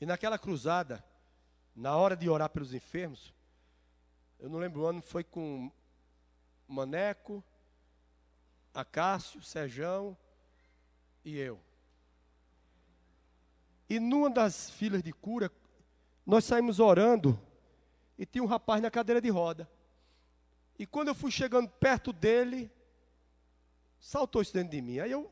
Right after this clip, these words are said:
até resisti. Não vou perguntar isso ao aleijado. Aí eu me perguntei, me lembrei, o Espírito me trouxe o que Jesus fazia.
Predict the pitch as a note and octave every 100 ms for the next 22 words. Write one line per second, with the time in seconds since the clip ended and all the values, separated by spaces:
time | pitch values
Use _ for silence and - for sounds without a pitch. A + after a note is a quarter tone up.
0 | _ - - A3 A#3 B3+ - G3+ G#3 G#3
1 | _ _ _ _ _ _ _ _ _ _
2 | _ _ _ _ _ _ _ - - D3
3 | F3 - F3 C3+ C#3+ B2+ - A#2 G#2 E3+
4 | F3+ - F3+ G#3+ B3 - B3+ A3 A#3+ -
5 | F3 F#3 A#3 A#3 D3+ E3 F#3+ G#3+ _ _
6 | _ _ _ _ _ _ _ _ _ -
7 | G#3 F3+ G3+ - F3+ - - G#3 A#3 E3
8 | G#3 D3 A#2 G#2 G2